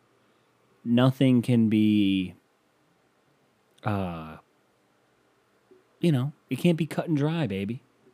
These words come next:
First covid season, and then you get a situation like yesterday where, uh, you have a chance to go to the playoffs, and the Steelers are resting guys. We've lost so many of those games to the Steelers where they're resting guys,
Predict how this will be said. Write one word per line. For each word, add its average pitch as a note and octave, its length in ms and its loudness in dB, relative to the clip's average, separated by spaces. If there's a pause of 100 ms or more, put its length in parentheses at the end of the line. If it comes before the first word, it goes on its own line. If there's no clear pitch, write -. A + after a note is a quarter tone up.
(640)
First C#3+ 260 2
covid D3 440 4
season, C#3+ 640 2 (1120)
and A#2+ 460 6
then C3+ 300 6
you C3+ 100 6
get C3 320 4
a B2 460 4
situation C3 800 0
like A2+ 180 0
yesterday C3+ 640 0
where, G#2 560 0 (1800)
uh, A2 260 0
you G2 180 -2
have G#2+ 100 0
a G#2 40 -4
chance C3 360 2
to C3 40 -4
go B2+ 100 2
to B2 40 6
the A2+ 80 4
playoffs, C3 480 0
and G#2 100 -2
the - 20 -12
Steelers C3+ 320 2
are G#2 60 -2
resting A#2 380 -2
guys. B2+ 200 2
We've C#3+ 180 4
lost G#2+ 260 -2
so A#2+ 220 0
many A2+ 180 4
of G#2 40 2
those F#2+ 200 -2
games G2+ 300 0
to G2 60 -6
the F#2 60 -6
Steelers F2+ 340 -6
where F#2+ 80 -6
they're G2 120 -4
resting F#2+ 480 -6
guys, E2+ 560 -10